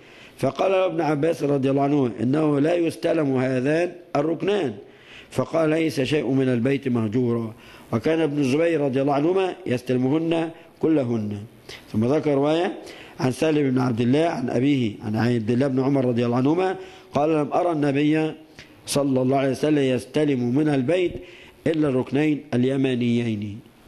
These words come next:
يبقى قال: "باب ما لا يستلم إلا الركنين اليمانيين"، ده الاستلام. استلام معناها إن هو يمس هذا الركن بيده،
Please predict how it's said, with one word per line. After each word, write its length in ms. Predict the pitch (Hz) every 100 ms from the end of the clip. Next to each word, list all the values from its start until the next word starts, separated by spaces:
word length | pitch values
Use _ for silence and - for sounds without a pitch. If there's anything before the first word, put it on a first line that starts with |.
| -
يبقى 280 | 113 113 110 -
قال: 280 | 139 135
"باب 240 | 127 156 139
ما 60 |
لا 240 | 131 127 127
يستلم 420 | 117 160 175 175 - - - - -
إلا 240 | 185 160
الركنين 400 | 147 131 143 151
اليمانيين"، 840 | 143 120 123 117 117 113 107 101 110 -
ده 80 | 214
الاستلام. 580 | 135 131 - 135 123 113 113 120
استلام 420 | - 131 147 160
معناها 540 | 139 135 160 175 202 - - - - 113
إن 80 |
هو 280 | 139 156 156 -
يمس 480 | 131 151 180 -
هذا 340 | 143 165 160 139
الركن 300 | 143 151 143
بيده، 380 | 127 127 104